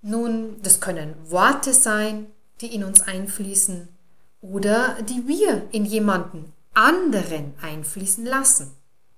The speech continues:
Lass uns weiterdenken. Was bedeutet das, wenn Worte in uns einfließen? Wir hören etwas,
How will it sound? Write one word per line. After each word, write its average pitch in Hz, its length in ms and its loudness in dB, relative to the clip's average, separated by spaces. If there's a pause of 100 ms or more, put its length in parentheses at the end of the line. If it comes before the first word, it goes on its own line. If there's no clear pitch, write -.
(1300)
Lass 294 240 6
uns - 200 -2
weiterdenken. 165 720 -6 (800)
Was 220 380 2
bedeutet 247 760 0
das, 143 420 -2 (480)
wenn 240 380 0
Worte 220 440 2
in 220 460 0
uns 233 440 0
einfließen? 208 840 -2 (1120)
Wir 143 180 -10
hören 240 460 2
etwas, 214 800 0